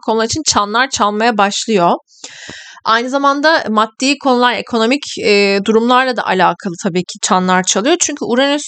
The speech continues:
bir kere zaten teknolojikle, teknolojiyle alakalı, ani gelişmelerle alakalı. Dolayısıyla Venüsyen temalarla ilgili, yani biraz önce saydığım işte parasal konular olsun, ilişkiler olsun, işte, e, güzellik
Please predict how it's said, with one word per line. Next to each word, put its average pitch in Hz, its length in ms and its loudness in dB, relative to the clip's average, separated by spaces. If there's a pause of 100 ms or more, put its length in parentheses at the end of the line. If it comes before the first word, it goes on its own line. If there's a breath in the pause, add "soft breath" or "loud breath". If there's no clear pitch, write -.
(120)
bir 247 80 -2
kere 269 220 2
zaten 269 540 0
teknolojikle, 240 1040 0 (160)
teknolojiyle 233 600 0
alakalı, 180 720 0 (420 loud breath)
ani 220 380 0 (100)
gelişmelerle 226 840 0
alakalı. 175 680 -6
Dolayısıyla 226 600 2
Venüsyen 247 520 -2
temalarla 247 540 2
ilgili, 170 300 -4
yani 185 220 0
biraz 208 220 2
önce 208 260 2
saydığım 202 460 0
işte 196 340 0 (380 loud breath)
parasal 202 480 2
konular 202 520 0
olsun, 190 420 -4
ilişkiler 190 720 0
olsun, 190 640 -4
işte, 190 420 0 (280)
e, 180 400 0
güzellik 202 640 0